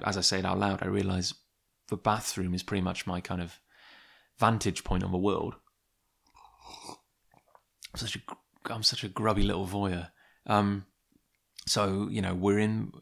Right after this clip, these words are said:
me and Lucy are in the bathroom, and we can kinda hear this muffled shouting, you know, separated just by a layer of glass. So I kinda, like, I reach up and I very quietly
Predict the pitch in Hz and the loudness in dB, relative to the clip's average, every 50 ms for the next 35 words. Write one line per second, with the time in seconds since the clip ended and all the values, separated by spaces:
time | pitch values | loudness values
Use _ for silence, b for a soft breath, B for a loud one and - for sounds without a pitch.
0 | - - - 107 107 107 104 98 - - 98 95 98 98 95 92 92 87 - - | -8 -4 0 0 2 2 2 2 2 0 0 0 -2 -2 -2 -4 -6 -6 -8 -8
1 | - 92 87 87 92 - - - 95 87 87 90 - - 104 - - 98 95 - | -6 -6 -6 -6 -8 -12 -10 -8 -6 -6 -4 -6 -6 -10 -8 -6 -6 -6 -6 -4
2 | - 110 101 95 92 101 110 101 101 98 98 B B B B B B _ 135 - | -4 -2 -2 -2 -2 0 2 2 2 2 0 B B B B B B _ -4 -2
3 | - 120 117 117 - - 117 110 - - 107 104 104 - - 107 95 95 98 98 | 0 0 -2 -4 -4 -6 -2 0 0 0 2 0 -2 -2 -4 -4 -4 -4 -6 -6
4 | - - 104 98 98 - - - 104 - - 110 92 90 - - 104 - - 110 | -6 -4 -4 -2 2 2 2 2 2 0 -2 -2 -2 -2 -4 -2 -4 -2 -2 -2
5 | 101 98 95 95 95 95 95 92 90 - 95 92 90 87 - - - b b b | -2 -2 -2 -2 -4 -4 -4 -6 -6 -6 -6 -6 -4 -4 -6 -6 -6 b b b
6 | b b b b b b b b - - - 107 - 123 120 113 117 - - 110 | b b b b b b b b -4 -4 -4 -2 -2 -2 0 0 -2 -2 -4 -2
7 | 104 110 123 - - - 101 95 - - - - 104 98 98 - 117 110 - - | 0 0 0 -2 -2 -4 -4 -6 -6 -10 -12 -10 -8 -8 -6 -6 -6 -6 -8 -10
8 | - - 110 101 98 92 - - - - - - | -4 -2 0 0 0 -2 -4 -8 -8 -8 -10 -12